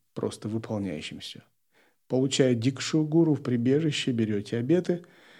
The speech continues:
это путь, как отдать все другие кармические долги, если ты хорошо исполняешь свой долг. То есть это такой долг,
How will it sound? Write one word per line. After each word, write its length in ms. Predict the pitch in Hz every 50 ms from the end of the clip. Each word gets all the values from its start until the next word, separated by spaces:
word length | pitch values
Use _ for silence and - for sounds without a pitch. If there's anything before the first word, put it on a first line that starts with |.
| - _ _ _
это 260 | - 143 135 - 139
путь, 400 | 131 - - 196 202 196 - -
как 440 | - - 180 170 160 151 - - - -
отдать 600 | - 135 131 127 123 120 139 156 160 151 131 -
все 300 | - - - - 156 151
другие 460 | 127 131 123 117 117 117 127 131 117
кармические 680 | 113 117 113 110 107 104 101 - 120 - - - 120 113
долги, 360 | 117 127 127 139 147 160 190
если 420 | 190 160 147 160 151 - - 127
ты 180 | 123 - - 160
хорошо 540 | 143 - - 127 123 113 - - 165 165 160
исполняешь 640 | 147 - - - 107 107 110 123 123 120 113 107 -
свой 280 | - 104 101 98 95
долг. 320 | 87 85 - - - - -
То 120 | - 113
есть 200 | 110 104 110 -
это 180 | 110 110 - 107
такой 360 | - - 120 - - 107 107
долг, 420 | 101 107 143 196 226 208 - -